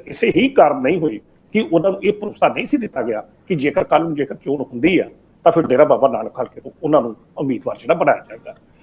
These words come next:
ਤੇ ਅਖੀਰ ਉਹਨਾਂ ਨੇ ਕੌੜਾ ਘੁੱਟ ਭਰਦਿਆਂ ਸੰਦੀਪ ਜਾਖੜ ਦੇ ਕਹਿਣ ਦੇ ਉੱਤੇ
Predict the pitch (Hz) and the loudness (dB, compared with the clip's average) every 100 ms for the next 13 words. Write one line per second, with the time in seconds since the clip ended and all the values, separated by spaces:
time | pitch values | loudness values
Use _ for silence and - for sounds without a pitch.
0 | _ - - 202 - 285 285 196 202 - | _ 2 4 2 2 -2 0 2 2 2
1 | 139 143 - 190 - - - 160 - 135 | 2 2 0 -6 -2 -4 -2 -4 -2 -2
2 | 135 - _ _ - 139 127 - - - | -4 -6 _ _ 0 2 4 2 0 0
3 | - 262 247 160 - 113 | 4 4 6 4 2 -10